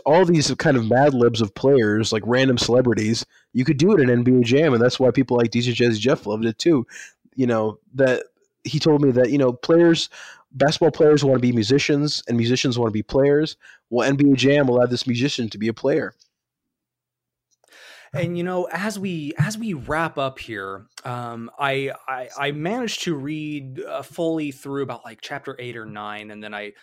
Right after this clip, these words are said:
Speaker 2: I had to leaf through the rest for time. But, uh, the downfall of the arcade world, um, is something I am always morbidly fascinated by, and, uh,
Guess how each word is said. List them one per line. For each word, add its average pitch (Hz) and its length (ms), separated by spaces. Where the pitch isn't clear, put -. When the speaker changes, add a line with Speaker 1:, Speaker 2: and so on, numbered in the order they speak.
Speaker 2:
I 98 300
had 120 160
to 113 80
leaf 135 260
through 123 200
the 110 100
rest 110 340
for 101 140
time. 101 520
But, 104 200
uh, 110 580
the 151 160
downfall 139 840
of 120 160
the 120 140
arcade 117 500
world, 98 560
um, 101 540
is 120 160
something 123 400
I 107 500
am 104 300
always 160 360
morbidly 131 420
fascinated 107 720
by, 98 420
and, 107 220
uh, 113 240